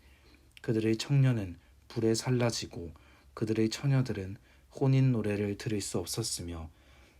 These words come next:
그들의 제사장들은 칼에 엎드러지고 그들의 과부들은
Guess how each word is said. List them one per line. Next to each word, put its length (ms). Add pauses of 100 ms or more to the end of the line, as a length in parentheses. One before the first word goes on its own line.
(100)
그들의 340
제사장들은 800 (320)
칼에 240
엎드러지고 840 (320)
그들의 380
과부들은 680